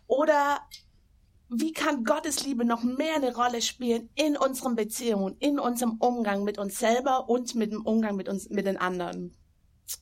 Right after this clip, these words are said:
Und wenn es dir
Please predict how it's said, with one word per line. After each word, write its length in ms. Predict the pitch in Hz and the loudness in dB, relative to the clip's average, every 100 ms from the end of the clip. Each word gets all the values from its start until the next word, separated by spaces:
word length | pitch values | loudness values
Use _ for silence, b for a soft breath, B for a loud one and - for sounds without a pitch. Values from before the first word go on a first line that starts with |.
| B B B 220 220 | B B B -12 -12
Und 600 | - 277 294 302 - - - _ _ _ | 4 4 4 -4 -6 -6 -10 _ _ _
wenn 260 | 233 277 359 | 2 2 4
es 160 | 427 - | -2 -4
dir 400 | 262 285 277 | 0 2 4